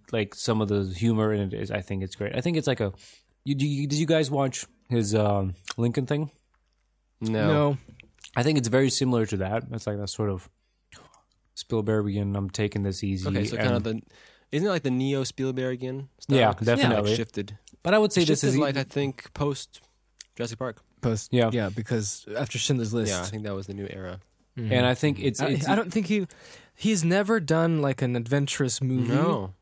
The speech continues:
Speaker 1: He's old.
Speaker 3: Except Indie, except Indie four
Speaker 1: Whoa.
Speaker 3: and
Speaker 2: Exception,
Speaker 3: Tintin.
Speaker 2: though.
Speaker 1: Well,
Speaker 2: Okay,
Speaker 1: those are
Speaker 2: Tintin,
Speaker 1: bad.
Speaker 2: I guess, yeah.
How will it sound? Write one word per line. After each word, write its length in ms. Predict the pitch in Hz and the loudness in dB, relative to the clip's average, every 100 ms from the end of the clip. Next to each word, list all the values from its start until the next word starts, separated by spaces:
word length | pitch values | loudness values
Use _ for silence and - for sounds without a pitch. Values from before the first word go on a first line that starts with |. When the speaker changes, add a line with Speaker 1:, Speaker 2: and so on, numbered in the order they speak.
| _ | _
Speaker 1:
He's 120 | 135 | -8
old. 240 | 160 180 220 | 0 4 6
Speaker 3:
Except 400 | 196 185 180 - _ _ - | 8 6 4 -6 _ _ 2
Indie, 440 | 226 233 233 214 | 4 4 2 2
except 340 | 208 240 220 - | 2 2 2 2
Indie 320 | 208 214 202 | 2 4 0
four 480 | - 156 160 220 262 | 2 4 4 4 0
Speaker 1:
Whoa. 300 | 113 110 123 | 0 2 6
Speaker 3:
and 200 | 131 131 | 6 6
Speaker 2:
Exception, 500 | 113 190 170 - 110 | 6 4 4 0 0
Speaker 3:
Tintin. 60 | 98 | -2
Speaker 2:
though. 100 | 104 _ - _ - _ _ _ _ - | -6 _ -20 _ -20 _ _ _ _ 0
Speaker 1:
Well, 160 | 110 | 4
Speaker 2:
Okay, 160 | 107 110 | 6 4
Speaker 1:
those 100 | 110 | 4
are 20 | 107 | 4
Speaker 2:
Tintin, 280 | 101 98 | 4 2
Speaker 1:
bad. 40 | 98 | -4
Speaker 2:
I 80 | 98 | -8
guess, 320 | 95 95 - | -10 -12 -14
yeah. 140 | 101 | -14